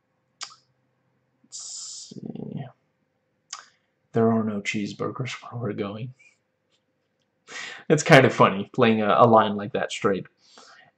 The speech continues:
And I, I do appreciate, you know, at the start of the episode, she says she would like a cheeseburger. And then when Lance gets there,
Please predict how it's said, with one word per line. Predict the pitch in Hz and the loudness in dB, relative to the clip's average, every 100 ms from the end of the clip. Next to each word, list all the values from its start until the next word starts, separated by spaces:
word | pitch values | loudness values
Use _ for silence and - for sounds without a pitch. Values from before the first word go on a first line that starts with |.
| - | 0
And | 123 117 117 113 113 110 110 - - - - - | 4 6 6 6 4 2 -2 -8 -12 -16 -4 4
I, | 127 | 6
I | 104 127 | 6 4
do | 127 131 | 6 4
appreciate, | - 123 123 104 | 4 2 2 2
you | 123 | 4
know, | 113 104 - | 2 2 0
at | 117 110 | 0 0
the | |
start | 139 170 160 | 8 10 12
of | |
the | 139 | 12
episode, | 127 123 117 113 113 | 8 6 6 6 6
she | 117 | 0
says | - 120 113 | 6 6 6
she | - 123 | 0 0
would | 110 104 | 0 2
like | 104 92 | 0 0
a | - | -4
cheeseburger. | - 90 - 85 80 90 95 | -6 -8 -4 -2 -2 -2 -2
And | 117 117 | 0 0
then | 110 110 | 0 -2
when | 104 | -4
Lance | 107 139 131 120 | 2 4 4 2
gets | 120 110 | 0 0
there, | - 110 107 | 0 0 0